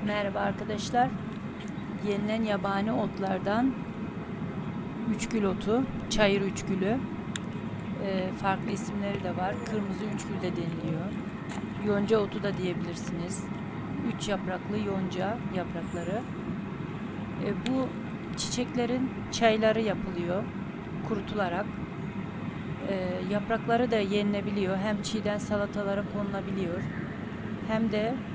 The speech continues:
e, kavurması da yapılabiliyor. Çok faydalı bir bitki. Hayvan yemi olarak da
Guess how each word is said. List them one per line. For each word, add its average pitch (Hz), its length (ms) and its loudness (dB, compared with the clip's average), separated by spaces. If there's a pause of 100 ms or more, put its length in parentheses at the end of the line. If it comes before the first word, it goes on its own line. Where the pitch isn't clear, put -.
(760)
e, 180 360 0 (100)
kavurması 208 580 2
da 208 60 2
yapılabiliyor. 175 760 0 (2250)
Çok 226 160 0
faydalı 214 540 2
bir 196 160 0 (120)
bitki. 196 400 -2 (2000)
Hayvan 208 320 4
yemi 226 220 4
olarak 220 400 4
da 190 140 2